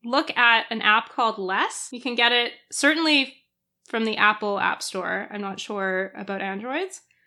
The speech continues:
Um, but it's kind of neat. Basically, the idea is you can set your own goals for how much meat you're eating in a week. Um, and it'll tell you whether you are succeeding or failing at that. So if you, if you do wanna just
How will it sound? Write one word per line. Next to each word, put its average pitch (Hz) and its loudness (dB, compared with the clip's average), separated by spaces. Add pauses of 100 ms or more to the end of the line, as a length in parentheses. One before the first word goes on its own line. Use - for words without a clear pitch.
(340)
Um, 226 2
but 254 6
it's 254 4
kind 349 4
of 392 0
neat. 285 0
Basically, 311 2
the 262 4
idea 226 4
is 214 -2
you 226 -4
can 254 -4
set 240 0
your 240 -4
own 220 -4
goals 214 -4
for - -4
how 214 -4
much 208 -8
meat 208 -6
you're 214 -4
eating 208 -2
in 196 0
a 190 -2
week. 226 -2 (540)
Um, 208 4
and 233 6
it'll 349 8
tell 240 2
you 269 4
whether 226 4
you 226 0
are 220 4
succeeding 220 -2
or 190 -4
failing 190 -8
at - -16
that. - -12 (540)
So 208 0
if 254 -2
you, 240 -4 (500)
if 302 4
you 311 8
do 370 8
wanna 370 6
just 294 0